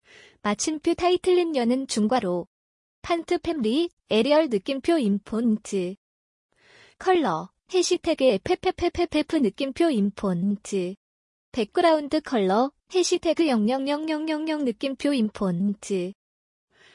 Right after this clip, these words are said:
오페시티, 영점칠 느낌표 인폰트. 닫는 중괄호. 마침표 디에스씨 인여는 중괄호.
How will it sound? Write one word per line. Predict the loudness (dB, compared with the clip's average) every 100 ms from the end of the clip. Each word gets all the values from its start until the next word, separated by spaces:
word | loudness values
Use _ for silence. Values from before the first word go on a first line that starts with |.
| _
오페시티, | -4 0 -2 -2 -6 -4 -2 0 -2 _
영점칠 | 0 0 2 0 2 -2
느낌표 | -2 -4 -2 0 2
인폰트. | 2 -2 -4 -2 0 0 -2 -6 -6 -8 _ _ _ _ _
닫는 | -2 0 0 -2
중괄호. | -2 0 0 0 -2 -4 -10 _ _ _ _ _ _ _ -20 -14 -6
마침표 | -4 -2 -4 -2 -2
디에스씨 | 0 0 0 -2 -2 -2
인여는 | 0 0 0 -2
중괄호. | -2 -2 0 0 -2 -4